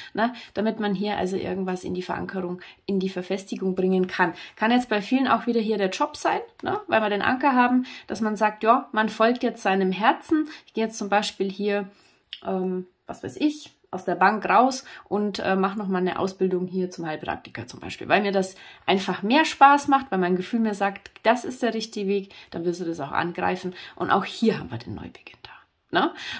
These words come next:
Also für euch kommt der rein, definitiv. Versucht, aus den Gedanken rauszugehen und eher nach dem Gefühl zu handeln. So, dann haben wir hier das Haus, ne? Auch wieder das Sicherheits- und Stabilitätsthema.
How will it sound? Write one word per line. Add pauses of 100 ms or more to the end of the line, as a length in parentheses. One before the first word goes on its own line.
Also
für
euch
kommt
der
rein, (280)
definitiv. (720)
Versucht, (160)
aus
den
Gedanken
rauszugehen
und
eher (240)
nach (420)
dem
Gefühl (100)
zu
handeln.
So, (520)
dann
haben
wir
hier
das
Haus,
ne? (400)
Auch
wieder
das
Sicherheits-
und
Stabilitätsthema.